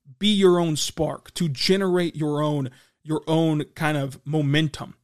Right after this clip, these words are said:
on the road against these kind of teams.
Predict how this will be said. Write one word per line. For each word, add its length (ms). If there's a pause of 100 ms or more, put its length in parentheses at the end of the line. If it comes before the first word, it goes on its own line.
(540)
on 300
the 100
road 560 (300)
against 500
these 180
kind 220
of 80
teams. 480